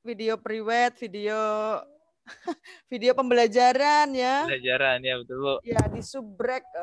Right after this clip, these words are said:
Speaker 1: Oke. Makasih ya Romario ya. Jangan lupa itunya, panakotanya apa-apa ya. Kirimannya. <laughs> Next, cukup.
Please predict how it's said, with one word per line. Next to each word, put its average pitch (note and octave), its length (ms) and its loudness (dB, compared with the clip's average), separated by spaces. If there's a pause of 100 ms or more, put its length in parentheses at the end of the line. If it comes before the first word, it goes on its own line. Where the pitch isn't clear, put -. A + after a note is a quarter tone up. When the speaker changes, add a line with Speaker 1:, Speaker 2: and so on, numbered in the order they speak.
(140)
Speaker 1:
Oke. F#3 400 -8
Makasih D#4 460 -2
ya E4 80 4
Romario D#4 440 2
ya. C#4+ 160 4
Jangan C#4 360 -2
lupa D4+ 360 -2
itunya, D4 600 -4 (240)
panakotanya C4 840 -2
apa-apa B3+ 320 -4
ya. A#3+ 320 -2 (1000)
Kirimannya. A#3+ 560 -6
<laughs> - 3250 -16
Next, F#4 400 -4
cukup. G4 400 -4